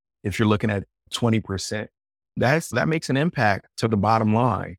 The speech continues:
It was just that disruption on the other end, and, and folks filling out paperwork without putting much effort into it. You get paperwork in it, and you could tell it's just more of the same for them, 'cause they didn't think that we were necessarily serious about the program until we had to start sending stuff back.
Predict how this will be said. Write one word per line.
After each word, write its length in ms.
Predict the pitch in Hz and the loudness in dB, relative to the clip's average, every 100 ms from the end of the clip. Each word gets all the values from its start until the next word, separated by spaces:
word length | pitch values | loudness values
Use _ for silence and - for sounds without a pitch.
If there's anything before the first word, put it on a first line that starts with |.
| _ _ | _ _
It 40 | 98 | -2
was 140 | 92 | 0
just 180 | 107 - | -2 -2
that 180 | 101 95 | -2 -2
disruption 460 | 95 110 104 98 | -4 -2 -4 -6
on 80 | 98 | -8
the 120 | 95 | -4
other 200 | 92 92 | -2 0
end, 220 | 101 113 | 0 0
and, 80 | 90 - | 0 -4
and 220 | 104 87 | -8 -6
folks 440 | - 101 101 - - | 0 0 0 -6 -14
filling 380 | - - 113 107 | -8 0 4 4
out 200 | 101 104 | 4 2
paperwork 560 | - 107 101 95 101 113 _ - | 2 0 2 2 0 -2 _ -10
without 300 | 101 98 101 - | 0 0 0 -4
putting 220 | 107 101 | -6 -4
much 180 | 101 110 | -4 -2
effort 320 | 98 - 104 | -2 -2 -4
into 340 | 101 - 107 | -4 -2 -4
it. 120 | 110 - - | -4 -10 -12
You 140 | - 98 | -4 -2
get 200 | 87 98 | -2 0
paperwork 540 | 107 101 98 98 104 | 0 0 0 0 0
in 120 | 98 | -2
it, 120 | 98 - _ - | -2 -6 _ -4
and 60 | |
you 60 | 120 | -2
could 120 | 113 | 0
tell 220 | - 117 113 | 2 2 2
it's 80 | |
just 160 | 101 92 | -2 -2
more 200 | 107 107 | 0 0
of 40 | |
the 100 | 95 | 0
same 400 | 90 - 120 120 | -6 -4 0 0
for 140 | 113 98 | -2 -4
them, 280 | 110 120 98 | -4 -4 -4
'cause 140 | 98 | -4
they 100 | 104 | -4
didn't 240 | 101 98 | -4 -8
think 240 | - 107 98 | -10 -10 -6
that 120 | 95 | -2
we 120 | 101 98 | 2 2
were 160 | 95 | 2
necessarily 500 | 95 95 - 95 92 | -2 -4 -4 -4 -4
serious 540 | 90 - 131 131 98 - | -6 -2 2 2 2 -4
about 240 | 92 78 | -6 -8
the 80 | 82 | -10
program 520 | - 87 80 - - - _ _ _ | -8 -4 -4 -6 -10 -14 _ _ _
until 220 | 98 127 | -6 -2
we 120 | 104 95 | 0 2
had 160 | 92 | 0
to 60 | 90 | -2
start 240 | - 95 | -6 -6
sending 300 | - 98 92 | -4 -6 -6
stuff 340 | 92 - 87 85 | -8 -10 -10 -8
back. 280 | - - - | -4 -4 -4